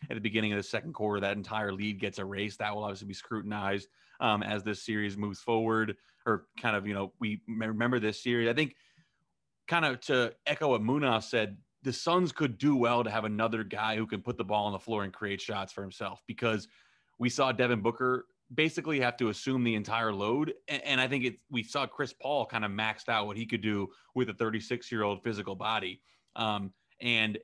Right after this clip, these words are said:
it was really, this team is at their best when Devin Booker and Chris Paul are creating and the role players are getting busy off of those guys creating. But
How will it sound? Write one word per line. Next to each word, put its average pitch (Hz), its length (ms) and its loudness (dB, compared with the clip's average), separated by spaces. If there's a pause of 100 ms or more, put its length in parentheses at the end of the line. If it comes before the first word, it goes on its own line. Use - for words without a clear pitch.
(120)
it 135 60 0
was 117 180 2
really, 123 460 2
this 123 160 -2
team 147 280 0
is 117 140 0
at 120 220 -2
their 110 120 0
best 110 460 -6 (220)
when 113 400 0 (320)
Devin 120 240 4
Booker 117 240 2
and 107 120 -4
Chris 113 160 0
Paul 110 240 2
are 110 80 2
creating 110 380 -2
and 101 100 -4
the 98 60 -2
role 104 200 0
players 110 320 0
are 107 60 -4
getting 104 240 -4
busy 107 320 -2
off 101 240 -4
of 113 100 -4
those 104 220 -2
guys 104 220 -4
creating. 127 480 -4 (380)
But 123 220 2